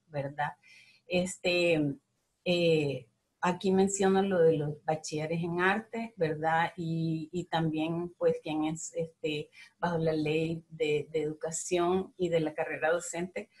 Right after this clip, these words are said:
pues ya ninguna persona que no tuviera el nivel de profesorado podía dar clase en el currículo.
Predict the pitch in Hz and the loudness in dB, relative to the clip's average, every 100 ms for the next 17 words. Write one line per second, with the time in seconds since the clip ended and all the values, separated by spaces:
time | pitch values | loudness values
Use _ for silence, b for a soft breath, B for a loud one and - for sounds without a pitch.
0 | b _ 180 160 170 165 175 175 160 - | b _ 0 2 4 4 2 0 -2 -2
1 | 175 175 175 175 165 - - 175 - 185 | -2 0 0 0 -2 -6 -8 -8 0 4
2 | 185 185 170 160 160 165 170 165 160 165 | 4 4 0 -4 -2 0 2 0 -2 -2
3 | 170 180 - 175 - 185 170 180 285 170 | -4 -6 -18 -16 -6 2 2 2 0 -6
4 | 156 143 139 139 147 147 - 139 147 - | -4 -2 -4 -4 -10 -12 -10 -10 -12 -10
5 | 185 214 - 139 127 | -4 -4 -4 -10 -16